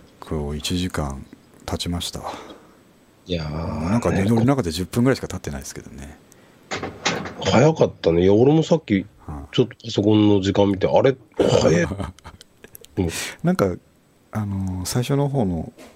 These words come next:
Speaker 1: 二十六のスカジーの話とかが三日前ぐらいに、の気がしません？なんか。
Speaker 2: <laughs> するね。するするするする。だって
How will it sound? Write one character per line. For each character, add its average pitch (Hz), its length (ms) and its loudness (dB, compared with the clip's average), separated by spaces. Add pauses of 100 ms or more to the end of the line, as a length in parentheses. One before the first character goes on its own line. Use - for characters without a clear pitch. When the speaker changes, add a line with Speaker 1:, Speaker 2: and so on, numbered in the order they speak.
Speaker 1:
二 123 160 2
十 98 120 -2
六 87 160 -4
の 78 60 -2
ス 98 120 2
カ 98 100 -4
ジ 92 120 -4
ー 90 40 -2
の 90 80 -4
話 98 300 -4
と - 120 -8
か 78 100 -8
が 69 200 -8
三 95 160 -2
日 120 160 0
前 127 200 -2
ぐ 135 80 -2
ら 120 100 0
い 76 60 -4
に、 69 100 -8 (340)
の 85 220 -6
気 - 120 -2
が 76 100 -2
し - 120 -4
ま 76 100 -4
せ 104 140 -4
ん？ 98 80 -6
な - 60 -10
ん - 40 -16
か。 - 140 -12 (320)
Speaker 2:
<laughs> - 320 2
す - 260 0
る 120 140 2
ね。 95 220 0 (580)
す - 180 2
る 107 80 2
す - 160 2
る 113 100 4
す - 200 0
る 98 80 4
す 95 220 -2
る。 87 100 0
だ 104 120 4
っ - 80 0
て 95 260 2